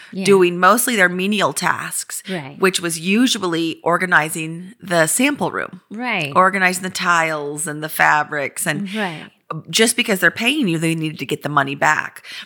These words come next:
Speaker 2: But if, if they could place us, and they also, they also chose our internships for us, which was interesting.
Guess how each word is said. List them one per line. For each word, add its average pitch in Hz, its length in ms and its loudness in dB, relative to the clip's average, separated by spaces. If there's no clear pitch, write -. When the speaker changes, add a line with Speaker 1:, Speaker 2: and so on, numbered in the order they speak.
Speaker 2:
But 185 140 4
if, 175 200 0
if 185 220 2
they 196 160 2
could 180 340 2
place 247 480 2
us, 185 140 0
and 208 140 0
they 208 120 4
also, 320 480 2
they 247 120 4
also 285 280 0
chose 240 320 0
our 208 160 6
internships - 680 -4
for 339 280 4
us, - 260 0
which 160 160 -8
was 156 140 -8
interesting. - 560 -8